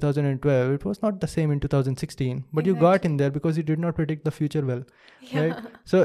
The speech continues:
Speaker 1: if you keep on playing like that, right, right now people getting into colleges and they're
Speaker 2: Yeah.
Speaker 1: saying that, "Oh, okay, O N G C, I O C L, B P C L," they get into over there thinking that, "I'm going to prepare for gate four years down the line." They all are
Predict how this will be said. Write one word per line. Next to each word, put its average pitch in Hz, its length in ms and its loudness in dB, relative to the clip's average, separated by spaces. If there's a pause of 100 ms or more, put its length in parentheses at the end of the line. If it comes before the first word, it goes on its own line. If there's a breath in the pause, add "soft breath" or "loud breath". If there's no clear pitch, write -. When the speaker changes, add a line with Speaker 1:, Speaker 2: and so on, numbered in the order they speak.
(120)
Speaker 1:
if 180 120 2
you 196 40 0 (100)
keep 220 220 2
on 220 160 4
playing 190 320 8
like 165 160 0
that, 147 280 8
right, 156 200 2 (120)
right 165 180 4 (100)
now 170 140 4
people 160 300 2
getting 156 260 2
into 156 140 0 (100)
colleges 139 520 4
and 143 160 -2
they're 147 120 2
Speaker 2:
Yeah. - 100 -2
Speaker 1:
saying 147 200 2
that, 147 120 4
"Oh, 151 140 8
okay, 170 220 2
O 151 180 4
N 175 120 0
G 180 140 2
C, 156 100 2 (100)
I - 40 4
O 175 180 2
C 185 140 4
L, 139 140 0
B 139 40 0 (100)
P 185 120 0
C 175 160 4
L," 127 80 -2 (260 loud breath)
they 156 160 0
get 165 160 6
into 180 180 6 (100)
over 165 160 6 (100)
there 175 100 10 (140)
thinking 165 280 0
that, 156 180 4
"I'm 160 160 0
going 160 120 0
to - 120 -8
prepare 165 160 4 (100)
for 160 40 6 (120)
gate 175 340 2
four 160 220 6
years 151 160 0
down 160 160 2
the 156 100 4
line." 156 380 2
They 147 80 6
all 160 360 6
are 156 60 4